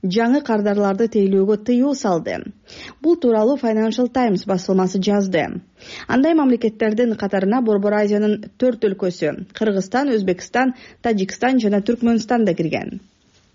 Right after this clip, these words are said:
Ошондой эле Орусия менен Беларусь дагы бар. Мындай чечим арам акчаны адалдаштыруу, коррупция жана паракорчулук тобокелчиликтерин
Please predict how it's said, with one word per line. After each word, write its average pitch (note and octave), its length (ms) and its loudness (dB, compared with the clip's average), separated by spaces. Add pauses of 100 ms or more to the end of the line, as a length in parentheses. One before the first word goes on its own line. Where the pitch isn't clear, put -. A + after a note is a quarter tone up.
(720)
Ошондой A#3 460 2
эле D4 100 2
Орусия B3+ 400 2
менен A3+ 240 0
Беларусь A3+ 380 0
дагы E3+ 220 -4
бар. D#3+ 280 -6 (320)
Мындай C#4 300 2
чечим C4 360 0
арам B3 260 0
акчаны A3 360 -2
адалдаштыруу, A3 800 0
коррупция A3+ 480 -2
жана C#4+ 180 0
паракорчулук A#3 640 0
тобокелчиликтерин G#3+ 920 0